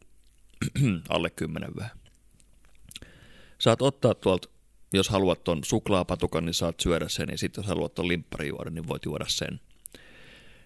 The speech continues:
Ja jos mä nyt ihan oikein muistan, niin me saatoin jo kysyä, että niin, mut kun ne on aika kalliita, niin iskä vaan totesi siihen, että älä siihen siitä välitä, että mekää tosta viereiseltä ärki-, ärkioskilta ostaa täytteet takaisin.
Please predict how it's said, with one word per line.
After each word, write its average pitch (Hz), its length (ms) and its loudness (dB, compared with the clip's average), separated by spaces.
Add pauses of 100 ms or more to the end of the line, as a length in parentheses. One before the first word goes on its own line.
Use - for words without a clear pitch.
(160)
Ja 76 100 2 (880)
jos 123 160 4
mä 143 40 2
nyt 131 120 0
ihan 143 240 6
oikein 98 320 4
muistan, 92 340 0
niin 85 80 -4
me 95 60 -2
saatoin 92 280 0
jo 92 60 2
kysyä, 95 380 -2
että - 200 -10
niin, 92 120 -2
mut 90 100 -6
kun - 180 -8 (600)
ne 110 60 -2
on 113 80 2
aika 117 160 0
kalliita, 87 680 0 (580)
niin 98 240 -4 (880)
iskä 117 260 2
vaan 90 140 -2
totesi 90 320 -2
siihen, 90 220 -6
että - 120 -14 (420)
älä 120 200 6
siihen 101 200 4
siitä 87 260 -4
välitä, 87 320 -2
että 80 140 -6
mekää 95 260 0
tosta 92 240 -2
viereiseltä 95 520 2
ärki-, - 320 -4 (100)
ärkioskilta 95 600 2
ostaa 104 240 4 (100)
täytteet 101 520 4
takaisin. 131 440 4